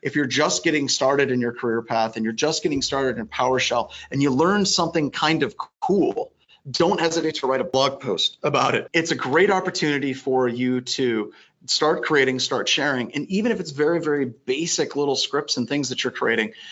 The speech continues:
believe it or not, there's people that are dying to try to get that information. Somebody may be doing exactly what you're trying to do. And if you can show them the way, that is amazing.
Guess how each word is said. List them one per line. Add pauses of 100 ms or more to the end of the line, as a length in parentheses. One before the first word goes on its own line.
(200)
believe
it
or
not,
there's
people
that
are
dying
to
try
to
get
that
information.
Somebody
may
be
doing
exactly
what
you're
trying
to
do. (400)
And
if
you
can
show
them
the
way, (240)
that
is
amazing.